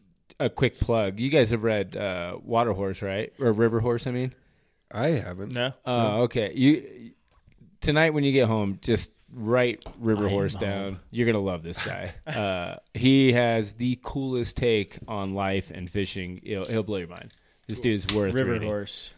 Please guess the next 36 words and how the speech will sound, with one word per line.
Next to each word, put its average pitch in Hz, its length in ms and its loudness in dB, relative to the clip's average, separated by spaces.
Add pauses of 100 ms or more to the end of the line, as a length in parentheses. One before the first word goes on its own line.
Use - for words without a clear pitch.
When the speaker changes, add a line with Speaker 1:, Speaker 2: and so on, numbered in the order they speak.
(120)
Speaker 1:
And 123 140 2
you 151 60 10
know, 143 120 12
Speaker 3:
Write 120 120 10
Speaker 1:
I - 20 12
Speaker 3:
it 127 40 12
Speaker 1:
always 123 220 12
Speaker 3:
down 113 80 6
Speaker 1:
rep 104 140 6
Speaker 3:
right 98 80 -10
Speaker 1:
Ted 110 200 0
Speaker 3:
now. 104 60 -4
Speaker 1:
Leeson. 107 300 -2
That's 95 220 -6
my 95 100 -2
boy. 98 480 2 (460)
But 104 240 0
Speaker 3:
Ted 113 180 -6 (120)
Speaker 1:
this, 127 320 4
Speaker 3:
Leeson. - 200 -20 (200)
Speaker 1:
oh 107 120 -2
yeah, 90 220 -2
you 87 160 -2
wanna 101 140 0
read 92 160 0
him 87 200 -8
too. 85 300 -6 (140)
Uh, 104 280 0
Habits 135 380 2
of 113 120 -2
Rivers. 123 320 -2
If 110 120 -4
you 123 100 0
haven't 117 160 -2
read 113 180 -4
that, 117 220 -2